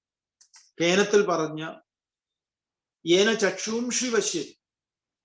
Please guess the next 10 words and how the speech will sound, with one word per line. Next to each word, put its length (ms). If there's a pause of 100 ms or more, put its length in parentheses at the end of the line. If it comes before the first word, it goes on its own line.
(1600)
യത് 240
ശ്രോത്രേണ 640
ന 140
ശൃണോതി 560 (1300)
യത് 240
വാചാ 440
അനഭ്യുദിതം 720 (180)
ഏന 240
വാഗ് 320
അഭ്യുദ്യത്." 560